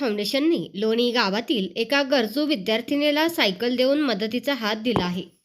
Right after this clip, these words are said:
अनुष्का दत्तात्रय कोरडे, इयत्ता आठवी, प्रगती विद्यालय वडगाव पीर या होतकरू विद्यार्थिनीला शिक्षणासाठी मदत व्हावी या उद्देशाने फाउंडेशनने हा उपक्रम राबवला. यावेळी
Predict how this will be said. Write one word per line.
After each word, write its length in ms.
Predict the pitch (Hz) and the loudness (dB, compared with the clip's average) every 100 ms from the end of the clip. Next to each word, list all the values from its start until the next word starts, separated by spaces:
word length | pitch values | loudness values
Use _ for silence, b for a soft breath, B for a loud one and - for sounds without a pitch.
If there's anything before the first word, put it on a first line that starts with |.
| b b b b | b b b b
अनुष्का 440 | 240 294 339 - 392 | 0 0 0 2 2
दत्तात्रय 540 | 370 285 254 254 262 | 2 2 0 0 -2
कोरडे, 380 | 262 247 269 294 | 0 0 2 2
इयत्ता 480 | 196 180 202 202 220 | 2 0 -4 0 0
आठवी, 560 | 214 220 220 - 180 185 - | 2 0 -2 -4 -4 -6 -4
प्रगती 480 | 262 262 320 370 370 | 0 2 2 4 2
विद्यालय 500 | 269 202 233 247 247 | 0 0 2 2 2
वडगाव 380 | 214 196 208 | 0 0 0
पीर 320 | 214 311 233 165 - | 0 -2 -2 -6 -8
या 160 | 202 208 | -2 -2
होतकरू 600 | 196 220 220 302 311 349 | -2 -6 0 4 4 2
विद्यार्थिनीला 840 | 277 185 202 208 262 320 226 151 b b b b - | -2 2 0 0 -2 0 0 -2 b b b b -8
शिक्षणासाठी 800 | - 302 359 370 403 370 359 392 | -6 -2 2 2 2 2 2 2
मदत 400 | 320 214 208 240 | 2 0 -4 -2
व्हावी 380 | 247 277 196 - | -2 0 -4 -4
या 180 | 208 202 | -2 0
उद्देशाने 640 | 196 165 220 294 285 311 | -2 -2 0 2 4 2
फाउंडेशनने 680 | 311 294 208 214 254 247 269 | 0 -4 -2 -2 -2 0 0
हा 180 | 269 285 | 0 -2
उपक्रम 500 | 233 208 196 214 277 | -2 -4 -4 -2 0
राबवला. 480 | 233 170 175 170 165 - _ _ b b b b b | 0 0 0 -2 -4 -8 _ _ b b b b b
यावेळी 480 | 208 220 202 277 269 | 0 2 4 4 2